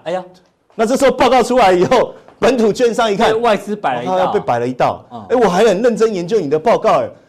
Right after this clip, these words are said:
Speaker 2: 呃，英-，英文看不太懂，还翻中文呢。
Speaker 1: <laughs>
Speaker 2: 用 Google 翻译完以后，我想应该没看错吧？还是 Google 翻译翻错？
Speaker 1: 嗯。
Speaker 2: 对，不是五百吗？对不对？还是日币？应该不是嘛？
Speaker 1: 嗯。
Speaker 2: 没错嘛。哎，那你们怎么外资一直从十二月十八号一直在到货？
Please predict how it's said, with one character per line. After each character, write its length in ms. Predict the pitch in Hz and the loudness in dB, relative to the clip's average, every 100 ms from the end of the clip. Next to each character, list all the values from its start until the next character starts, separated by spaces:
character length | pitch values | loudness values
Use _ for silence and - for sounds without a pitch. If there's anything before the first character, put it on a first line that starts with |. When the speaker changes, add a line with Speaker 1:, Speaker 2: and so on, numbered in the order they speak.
| _ | _
Speaker 2:
呃， 100 | 208 | -8
英-， 260 | 220 240 220 | -6 -6 -6
英 100 | 233 | -4
文 100 | 214 | -2
看 120 | 240 | -4
不 40 | 226 | -2
太 80 | |
懂， 160 | 208 160 | -4 -4
还 80 | 180 | -4
翻 160 | 226 | -6
中 220 | 220 214 214 | -4 -4 -2
文 180 | 156 | -2
呢。 80 | 131 160 | -4 -8
Speaker 1:
<laughs> 120 | - | -8
Speaker 2:
用 160 | 226 220 | -4 -4
Google 240 | 220 220 | 0 -2
翻 180 | 220 233 | 0 0
译 80 | 233 | 0
完 160 | 175 151 | -2 0
以 60 | |
后， 180 | 214 160 - | -2 -2 -6
我 100 | - | -2
想 160 | 220 202 | -2 0
应 80 | 220 | -2
该 80 | 240 | -2
没 140 | 196 | -2
看 180 | 180 220 | -2 -2
错 160 | 240 | 2
吧？ 120 | 180 127 | 2 0
还 100 | 185 | -2
是 80 | |
Google 240 | 208 208 196 | -4 -2 0
翻 180 | 190 202 | 0 -2
译 40 | |
翻 200 | 190 185 | -4 -4
错？ 280 | 190 180 - | -2 -4 -6
Speaker 1:
嗯。 260 | 190 160 107 | -10 -12 -4
Speaker 2:
对， 160 | 226 226 | 0 0
不 100 | 202 | -2
是 80 | 233 | -8
五 160 | 202 | -6
百 220 | 202 160 | -2 -2
吗？ 240 | 135 143 143 _ _ | -2 -6 -8 _ _
对 100 | 190 | -4
不 60 | 180 | -4
对？ 200 | 135 - | -4 -10
还 140 | - 160 | -10 -8
是 140 | 196 | -8
日 120 | 202 | -10
币？ 220 | 196 202 139 | -10 -10 -8
应 80 | |
该 80 | 190 | -6
不 140 | 214 175 | -6 -6
是 200 | 226 214 | -6 -4
嘛？ 140 | 131 160 | -4 -6
Speaker 1:
嗯。 160 | 120 - - | -16 -20 -10
Speaker 2:
没 120 | 180 | -6
错 240 | 202 254 | 0 0
嘛。 160 | 170 101 - _ - | 0 -2 -10 _ -8
哎， 100 | 262 | -2
那 160 | 285 240 - - | -2 -2 -8 -10
你 140 | 202 | -4
们 100 | 226 | -2
怎 80 | 202 | -2
么 80 | 214 | -2
外 180 | 202 254 | 0 -2
资 260 | 202 - 220 - | -4 -12 -16 -10
一 80 | 277 | -10
直 120 | 190 | -8
从 260 | 185 165 165 | -8 -8 -8
十 180 | - 202 | -6 -2
二 60 | |
月 100 | 233 | -2
十 140 | 214 - | -4 -6
八 140 | 196 | -6
号 200 | 185 - - | -6 -8 -10
一 80 | 262 | -8
直 180 | 165 143 | -8 -10
在 220 | 127 175 135 - | -4 -4 -6 -8
到 200 | - 160 | -4 -2
货？ 220 | - 156 | -2 -8